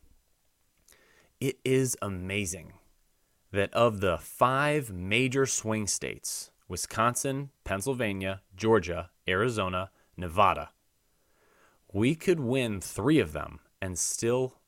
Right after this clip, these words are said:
lose. We could win Georgia, Wisconsin, and Nevada and still lose the presidency. We would need those three plus one more state,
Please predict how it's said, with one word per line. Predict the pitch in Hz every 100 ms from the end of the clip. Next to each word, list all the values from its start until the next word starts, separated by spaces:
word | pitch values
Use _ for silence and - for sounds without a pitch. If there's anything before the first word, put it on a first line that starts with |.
| 95
lose. | 101 123 87 85 - - _ _ _ _ _ _ _ _ - _ _ _ -
We | 110 156
could | 180 143
win | 151 147 135
Georgia, | 95 110 135 139 185 196 _ _ _ _
Wisconsin, | 120 165 - 175 143 95 80 80 82 _ _ _ _ -
and | 104 107
Nevada | 117 123 101 64 - - _ _ _ _ _ -
and | 87
still | - - 107 110 110
lose | 101 95 87
the |
presidency. | 85 87 82 80 76 - - - _ _ _ _ _ _ _ _ _ _ _ -
We | 113
would | 135 143
need | 131 135 123 101
those | 110 120 131 -
three | - 139 165 95 90 -
plus | - 110 147 - 104
one | 95 123 135
more | 127 123
state, | - 95 87 - -